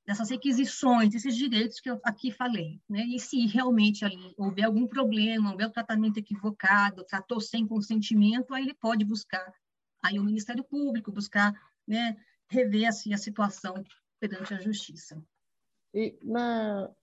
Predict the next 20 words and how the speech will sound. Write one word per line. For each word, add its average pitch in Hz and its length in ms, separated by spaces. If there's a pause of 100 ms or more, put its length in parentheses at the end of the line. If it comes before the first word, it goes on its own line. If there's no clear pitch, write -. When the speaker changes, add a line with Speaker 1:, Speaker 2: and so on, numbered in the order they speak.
(360)
Speaker 2:
no 208 300
episódio 175 400
passado, 101 680
doutora 101 600
Rose, 92 420 (420)
a 180 120
gente 185 280 (160)
começou 156 460
a 147 60
falar, 123 280
na 120 100
verdade, 120 340
eu 117 100
fiz 117 220
uma, 98 360 (220)
uma 95 500
provocação 101 800 (200)
em 98 80 (100)
termos 92 360 (120)
de 80 320